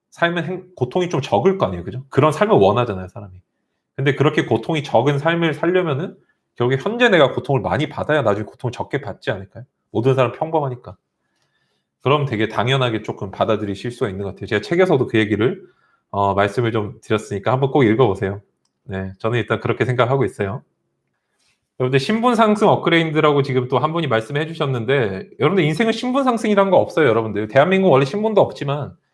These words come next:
여러분들의 품격에는 사-, 여러분들의 품격은 원래 높아요. 원래 높은데, 현재 내 상황이 나를 낮아 보이게 하는 거예요.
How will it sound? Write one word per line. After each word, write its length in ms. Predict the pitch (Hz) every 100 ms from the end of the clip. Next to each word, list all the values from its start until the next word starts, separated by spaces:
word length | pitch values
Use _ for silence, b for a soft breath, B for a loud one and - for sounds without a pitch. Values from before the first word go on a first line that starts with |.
| _ _ _ -
여러분들의 880 | 131 180 196 190 190 190 165 - -
품격에는 760 | - 220 240 220 202 175 170 _
사-, 260 | _ - - _ _ _ _ -
여러분들의 540 | 120 165 175 175 175
품격은 340 | 202 233 226
원래 280 | 151 107 190
높아요. 380 | 170 - - 110
원래 280 | 98 135 190
높은데, 580 | 127 - 123 110 151 101 _ _ _ -
현재 520 | - 254 262 269 220
내 220 | 131 127
상황이 480 | 127 220 240 240 208
나를 280 | 117 104 127
낮아 260 | 95 123
보이게 260 | 139 120 107
하는 240 | 117 160
거예요. 200 | 127 92